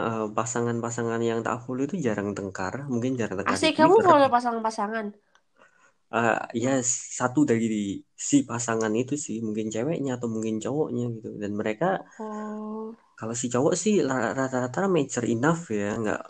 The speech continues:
Speaker 1: ngepost yang aneh-aneh gitu. Rata-rata sih dari
Speaker 2: Ya kan,
Speaker 1: cowok.
Speaker 2: kebanyakan cowok gitu, kebanyakan yang alay kan cewek kalau pacaran.
Speaker 1: Mm-mm, tapi kalau cowok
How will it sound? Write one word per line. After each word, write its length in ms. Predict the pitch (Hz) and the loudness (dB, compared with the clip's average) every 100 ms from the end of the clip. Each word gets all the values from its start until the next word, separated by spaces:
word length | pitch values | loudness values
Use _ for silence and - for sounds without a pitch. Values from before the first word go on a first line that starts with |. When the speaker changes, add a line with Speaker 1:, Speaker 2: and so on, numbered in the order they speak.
| - | -10
Speaker 1:
ngepost 400 | 113 - 113 - 107 | -10 -10 -12 -8 -6
yang 100 | 104 | -4
aneh-aneh 400 | 104 104 98 104 104 95 | -4 -4 -4 -6 -6 -6
gitu. 160 | 92 101 123 135 123 _ - | -4 -4 -2 -6 -12 _ -16
Rata-rata 340 | - 131 139 156 | -8 -6 -6 -4
sih 80 | 156 110 | -2 2
dari 100 | 214 | 4
Speaker 2:
Ya 60 | 214 | 4
kan, 100 | 269 | 2
Speaker 1:
cowok. 80 | 254 | 4
Speaker 2:
kebanyakan 380 | 226 220 226 233 | 4 6 4 4
cowok 160 | 269 277 254 | 2 2 0
gitu, 140 | 233 214 | -4 -4
kebanyakan 360 | 214 220 233 254 226 | -6 -6 -6 -6 -4
yang 120 | 233 220 208 | -4 0 0
alay 200 | 214 220 | 0 -2
kan 80 | 240 233 | -4 -4
cewek 260 | 220 208 202 | -6 -4 -4
kalau 160 | 202 202 | -4 -4
pacaran. 420 | 208 - 196 196 202 _ _ - | -6 -6 -6 -6 -10 _ _ -2
Speaker 1:
Mm-mm, 220 | 147 147 139 135 | 2 2 2 2
tapi 120 | 147 147 | 2 4
kalau 140 | 139 110 | 2 4
cowok 260 | 131 156 | 4 4